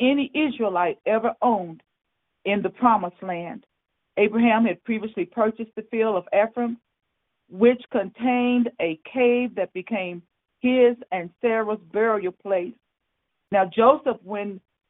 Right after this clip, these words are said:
the children of Israel was coming out of Egypt, well, before they came out of Egypt, but when they came to Egypt, Joseph made them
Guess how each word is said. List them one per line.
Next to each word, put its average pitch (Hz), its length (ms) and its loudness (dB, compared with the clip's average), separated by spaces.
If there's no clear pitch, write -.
the 196 100 -6
children 247 400 4
of 196 120 -4
Israel 220 380 2
was 180 120 -4
coming 240 260 2
out 220 180 2
of 226 80 -6
Egypt, 208 380 -6
well, 175 180 0
before 208 420 4
they 214 100 -2
came 175 260 -8
out 170 160 -6
of 165 100 -12
Egypt, 170 260 -10
but 165 120 -8
when 226 160 -4
they 208 120 -2
came 311 400 0
to - 100 -12
Egypt, 185 300 -10
Joseph 262 400 4
made 240 240 2
them 190 180 -4